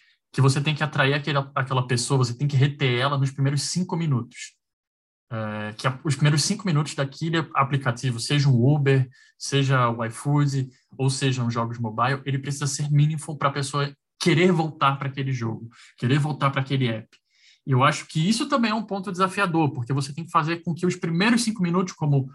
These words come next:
o John falou, né, você jogou ali um, um console, você vai esperar, você vai jogar uma meia horinha, você vai jogar um tempo até você dizer, "Pô, beleza, tem alguns jogos que são horríveis de jogar e realmente não dá pra você <laughs> passar mais de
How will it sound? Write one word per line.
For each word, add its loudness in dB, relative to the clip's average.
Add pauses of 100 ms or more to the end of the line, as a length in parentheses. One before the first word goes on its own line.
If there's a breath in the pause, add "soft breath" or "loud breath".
o -2
John 4
falou, 2
né, 2
você 0
jogou 4
ali 2
um, -4 (300)
um -6
console, -2
você -6
vai 0
esperar, -2 (220 soft breath)
você -8
vai 4
jogar 0
uma 0
meia 0
horinha, -4
você -6
vai 0
jogar 0
um -4
tempo -2
até -2
você -6
dizer, -4
"Pô, 0 (240 loud breath)
beleza, 4
tem -2
alguns 2
jogos 4
que -14
são -4
horríveis 0
de 0
jogar -2
e -2 (260)
realmente 2
não 2
dá 2
pra -2
você -4
<laughs> -
passar 2 (340 loud breath)
mais 4
de -2